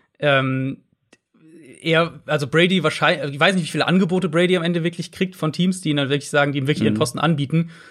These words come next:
Speaker 1: Und das könnte halt vielleicht so einer sein, wo die Eagles sagen, wir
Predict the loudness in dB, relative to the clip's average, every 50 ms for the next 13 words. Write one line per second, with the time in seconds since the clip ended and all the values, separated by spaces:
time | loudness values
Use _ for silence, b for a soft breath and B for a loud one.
0 | B B B B B _ -8 -6 -4 -6 0 0 0 4 4 4 2 4 2 0
1 | 0 0 0 0 0 0 0 0 0 0 0 -2 -4 -6 -6 -8 -8 -4 -2 0
2 | 0 0 0 0 2 4 4 4 2 2 -2 -4 b b b b b b b b
3 | b _ -2 2 2 4 6 6 6 4 2 0 -6